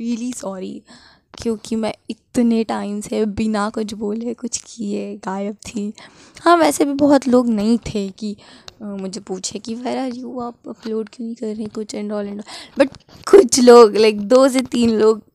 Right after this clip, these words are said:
तो थे, but हाँ, ठीक है, ज़्यादा नहीं थे, तो इसका मतलब ये नहीं कि वो लोग matter नहीं करते, ऐसा कुछ नहीं है। मैंने comments पढ़े थे, but मैं क्या करती, I'm really sorry। मैंने कुछ कुछ comments देख के like भी किए हैं,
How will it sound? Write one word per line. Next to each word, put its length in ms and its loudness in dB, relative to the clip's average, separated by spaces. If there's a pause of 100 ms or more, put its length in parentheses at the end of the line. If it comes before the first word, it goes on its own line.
(240)
तो 100 2
थे, 420 -12 (420)
but 180 -6
हाँ, 160 -4
ठीक 280 -10
है, 300 -6
ज़्यादा 260 4
नहीं 180 2
थे, 100 -2
तो 100 -2
इसका 200 -2
मतलब 200 4
ये 120 0
नहीं 140 2
कि 120 0
वो 80 4
लोग 200 10
matter 320 2
नहीं 260 6
करते, 420 -8
ऐसा 140 -10
कुछ 320 -6
नहीं 200 -12
है। 60 -12 (440)
मैंने 200 4
comments 400 2
पढ़े 360 0
थे, 260 -6
but 240 -6
मैं 200 -4
क्या 300 -8
करती, 500 -12 (1200)
I'm 100 0
really 300 0
sorry। 180 -2
मैंने 200 2
कुछ 180 2
कुछ 140 2
comments 320 4
देख 180 4
के 80 8
like 300 6
भी 140 0
किए 300 4
हैं, 160 0